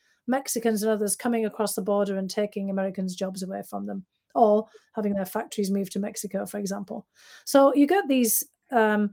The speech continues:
this confluence of events here, in which the three countries, you know, come together, and then we have covid on top of this. And basically, we've seen all these three countries, in fact, I mean, just in the papers, um,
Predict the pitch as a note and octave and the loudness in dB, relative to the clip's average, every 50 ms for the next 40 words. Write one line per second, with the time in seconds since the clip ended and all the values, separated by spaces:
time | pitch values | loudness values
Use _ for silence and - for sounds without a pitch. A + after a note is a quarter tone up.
0 | - _ - B3+ G#3+ - - - D4 D4+ C#4+ - - B3 G#3 G3+ F#3+ - G3+ G3+ | -6 _ -4 -4 -2 -2 0 2 2 2 4 4 4 4 4 4 2 0 0 0
1 | G3 F#3+ G#3+ G#3+ A#3 B3 - - A3+ A3 A3+ G#3+ - - - - - - - - | 0 2 0 0 0 -2 -2 0 0 0 0 -2 -8 -12 -18 -20 -20 -20 -12 -4
2 | - A3 A#3+ A3+ - - A3+ A3+ - - C#4 C4+ - - - B3+ B3+ A#3 - A3+ | 0 2 2 2 2 0 0 0 2 2 0 0 2 0 0 0 0 2 2 0
3 | G#3 G#3 G3+ - - - - - _ _ - - _ _ _ _ - A3 A3 G3+ | 0 0 0 -4 -6 -8 -12 -20 _ _ -20 -20 _ _ _ _ 2 2 2 2
4 | - - C4 A#3+ - - A3 A#3 A#3+ A3+ G#3+ G#3 G#3 G#3 C#4 D4+ C#4 A3+ A3+ G#3+ | 2 2 2 2 4 4 6 6 6 6 6 4 4 4 4 2 4 2 2 2
5 | A3 G#3 - - - - A#3 A#3 A3+ A3 G3+ G3+ F#3+ F#3+ - - G#3 G#3 A3 G#3+ | 0 -2 -4 -4 0 2 2 4 4 2 0 0 -2 -2 -2 -4 -6 -6 -8 -10
6 | - - A3 - - - - _ _ _ _ _ _ _ _ _ - G#3+ C4 C4 | -10 -10 -8 -6 -6 -6 -8 _ _ _ _ _ _ _ _ _ -2 2 2 2
7 | C4 C4+ A3 A3+ A3 - - B3+ A#3 A#3+ C4+ B3+ A#3+ G#3 - - - A3 G3 - | 4 4 4 4 4 4 2 2 2 2 2 2 0 -2 -2 0 0 0 0 0
8 | - G#3+ G#3 - - G3+ G3 G3 F#3+ - - - A3 G#3 - G#3+ - - A#3 A3+ | -2 -2 -2 0 -2 -2 -2 -4 -6 -8 -10 -10 -10 -8 -8 -8 -6 -6 -4 -4
9 | G#3+ G#3 G#3 G#3 G#3+ G3+ A#3 A3 - - A3 G3+ G3 F#3+ F#3+ - A3+ A3+ G3 - | -2 -2 -4 -4 -6 -6 -8 -8 -6 -4 -2 -2 -2 -2 0 2 2 2 4 4
10 | G#3+ G#3 G#3 G3+ - - A#3 G#3+ G#3 G3+ G3+ G3+ G3 F#3 | 2 2 2 0 -4 -4 -2 -2 0 0 0 0 -2 -4